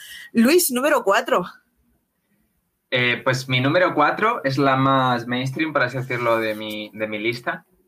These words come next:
Speaker 2: Pero a pesar de que ha tenido cierto recorrido, creo que todavía no hay suficientemente ge-,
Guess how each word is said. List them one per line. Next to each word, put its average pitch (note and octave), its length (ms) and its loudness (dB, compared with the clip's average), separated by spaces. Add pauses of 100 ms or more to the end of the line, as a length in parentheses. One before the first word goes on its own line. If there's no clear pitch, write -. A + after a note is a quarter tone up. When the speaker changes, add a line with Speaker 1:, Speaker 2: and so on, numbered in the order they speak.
(580)
Speaker 2:
Pero A#2+ 640 4
a A2+ 120 0
pesar B2 240 -2
de C3 80 2
que C#3 60 2
ha C#3 60 0
tenido C3+ 280 2
cierto B2 440 -2
recorrido, A#2 520 -4
creo A#2+ 220 -4
que A2+ 440 0
todavía G#2+ 340 2
no A#2 100 0
hay A#2+ 80 0
suficientemente A2 720 -4
ge-, A2+ 300 -6